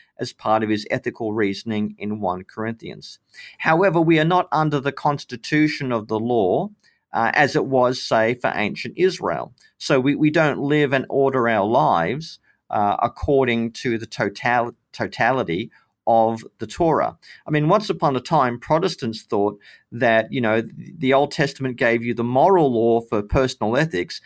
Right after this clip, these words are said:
and then it told you how to run a kind of theocratic Protestant kingdom. So if you're living in somewhere like Geneva or Scotland, it was a kind of, the Old Testament was a manifesto for how a king should govern, um, a Christian nation. Um, I don't think that's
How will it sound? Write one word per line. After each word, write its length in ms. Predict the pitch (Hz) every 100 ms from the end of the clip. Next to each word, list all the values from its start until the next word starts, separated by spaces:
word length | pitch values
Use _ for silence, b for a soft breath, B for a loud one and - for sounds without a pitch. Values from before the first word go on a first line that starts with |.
| B B
and 180 | 131 139
then 80 | 135
it 160 | 127
told 360 | - 139 131 127
you 120 | 123
how 180 | 127 123
to 80 | 123
run 220 | 123 117
a 40 |
kind 300 | 117 131 117
of 80 | 113
theocratic 920 | - 151 127 107 104 - 123 110 113 -
Protestant 520 | 113 110 - 110 -
kingdom. 420 | 208 202 90 80 B B
So 120 | - 123
if 100 | 135
you're 100 | 123
living 280 | 127 113 113
in 80 |
somewhere 320 | 113 131 117 113
like 220 | 107 104
Geneva 460 | 117 120 143 147
or 200 | 110 98
Scotland, 640 | 98 - 160 160 90 101 B B -
it 80 | 127
was 100 | 117
a 60 |
kind 240 | - 123 117
of, 100 | 113
the 100 | 135
Old 140 | 131
Testament 380 | 156 135 131 117
was 120 | 117
a 40 |
manifesto 720 | 113 117 98 - 156 156 120 104
for 160 | 110
how 180 | 117 104
a 60 | 98
king 360 | - 139 113
should 220 | 107 113 104
govern, 460 | 101 101 104 107 b b b -
um, 200 | 113 101
a 80 | -
Christian 480 | - 107 - 110 113
nation. 460 | 147 170 - 82 b b b
Um, 220 | - 135 135
I 80 |
don't 260 | 151 196 208
think 180 | 175 147
that's 260 | 139 -